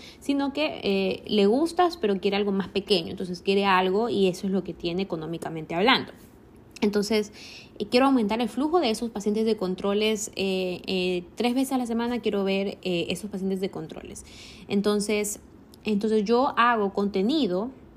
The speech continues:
para, eh, que vayan esos pacientes de control. O sea,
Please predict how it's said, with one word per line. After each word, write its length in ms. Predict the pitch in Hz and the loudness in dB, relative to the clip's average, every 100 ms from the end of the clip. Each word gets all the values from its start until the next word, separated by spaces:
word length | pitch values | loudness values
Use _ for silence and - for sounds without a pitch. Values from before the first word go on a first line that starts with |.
| - - - - - - - | -20 -20 -20 -20 -20 -20 0
para, 480 | - 233 233 240 - - - | 4 6 6 4 0 -8 0
eh, 600 | 196 185 180 175 180 - - - | 2 4 2 0 -4 -6 -16 -8
que 120 | - 208 | 0 2
vayan 320 | 254 359 208 | 4 4 2
esos 180 | 190 - | 0 -8
pacientes 320 | 170 170 160 | -12 -8 -8
de 80 | 151 | -8
control. 340 | - - - | -12 -14 -12
O 60 | 180 | -4
sea, 220 | 202 | -4